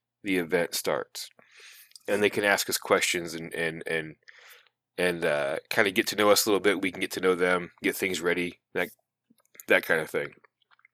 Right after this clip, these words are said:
I had one of the players say, "Hey, we have an idea. Um, we wanna run it past you. We were,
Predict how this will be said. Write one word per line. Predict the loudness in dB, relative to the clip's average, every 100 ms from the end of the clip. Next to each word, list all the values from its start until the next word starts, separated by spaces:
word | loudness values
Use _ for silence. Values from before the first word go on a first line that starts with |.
| _ _ _ _ _ -10 -10 -18 -18 -20 -6 2
I | 4
had | 6 6 8 6 2 -8 _ _ _ _ _
one | -2 2
of | 2
the |
players | 2 6 8 8 6 4 0 -6 -20 -20 -20 -20 -20 _ _
say, | 0 2
"Hey, | 4 2 2
we | 2
have | 2 2
an | 2
idea. | 0 0 -6 -6 -12 _ _ _ _ 2
Um, | 6 6 4 -6 -12 _ _ _ _ -4
we | 0
wanna | 4 6
run | 4
it | 4 4
past | 2 2 -2
you. | -6 -8 _ _ _ -6
We | -4 -4 -10 -20 _ _ _ _ _
were, | -2 0 -2